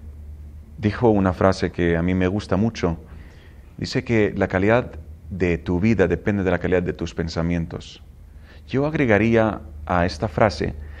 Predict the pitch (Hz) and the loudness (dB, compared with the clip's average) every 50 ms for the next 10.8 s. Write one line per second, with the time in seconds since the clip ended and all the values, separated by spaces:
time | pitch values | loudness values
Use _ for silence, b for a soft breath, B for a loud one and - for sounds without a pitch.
0 | B B B B - - 104 95 95 95 - 98 107 120 123 127 127 - 123 - | B B B B 0 2 4 4 4 4 4 4 4 4 4 2 0 -4 -6 -6
1 | - - 104 101 - 101 90 92 95 101 101 85 101 95 90 90 78 101 98 98 | -4 -4 -4 -2 -2 -2 -2 0 0 0 -2 -2 -4 -4 -4 -4 -2 0 0 0
2 | 92 92 90 90 82 82 82 82 80 87 87 87 90 90 85 82 - - 82 80 | 0 0 -2 -2 -2 -2 -2 -2 0 0 2 2 2 2 0 -4 -6 -6 -10 -10
3 | - - 87 82 80 90 90 80 - - - - - - - - - - - - | -6 -4 -4 -2 0 0 -2 -2 -4 -8 -12 -12 -14 -14 -16 -16 -18 -18 -16 -16
4 | - - - - - - - b b b b b b b b b b b b b | -16 -16 -16 -16 -16 -18 -18 b b b b b b b b b b b b b
5 | b b b - - - - - - 98 92 80 - - - - 185 196 190 170 | b b b -20 -20 -20 -14 -8 -4 -4 -4 -4 -6 -6 -2 0 2 2 2 0
6 | - 151 147 - - 120 107 113 - 123 117 - 101 98 98 110 110 - - 101 | 0 -2 -4 -4 -2 -2 -2 -2 -2 -6 -4 -2 0 0 2 0 0 0 -2 -2
7 | 90 92 87 - - 98 95 95 95 90 - - 95 95 90 113 117 113 110 107 | -2 -2 -4 -4 -2 -2 0 2 2 0 0 0 0 0 0 0 -2 -2 -4 -6
8 | - 98 92 85 80 85 - 92 87 87 87 87 85 82 - 90 85 85 82 82 | -4 -4 -6 -4 -4 -6 -4 -4 -2 -2 -2 -2 -4 -4 -4 -6 -4 -2 -2 -2
9 | 85 82 82 76 78 - - B B B B B B B B - 135 180 190 175 | 0 0 0 -2 -4 -6 -12 B B B B B B B B -2 -2 -2 0 0
10 | 170 156 139 117 104 98 101 - 139 131 107 - 73 73 73 | 2 2 2 2 2 0 0 -2 -2 -2 -2 -2 -2 -4 -4